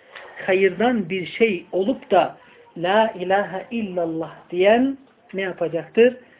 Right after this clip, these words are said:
Cehennemden çıkarılacaktır, çıkacaktır diyor. Demek ki kardeşlerim,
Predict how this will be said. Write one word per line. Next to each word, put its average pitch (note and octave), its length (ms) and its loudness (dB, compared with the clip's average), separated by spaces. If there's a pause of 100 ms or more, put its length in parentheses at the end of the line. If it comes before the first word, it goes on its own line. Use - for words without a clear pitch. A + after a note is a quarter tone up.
(260)
Cehennemden D3+ 840 -2 (540)
çıkarılacaktır, C3+ 1000 -10
çıkacaktır C3 800 -14
diyor. - 360 -14 (720)
Demek D4 300 4
ki - 120 -10
kardeşlerim, E3 680 -6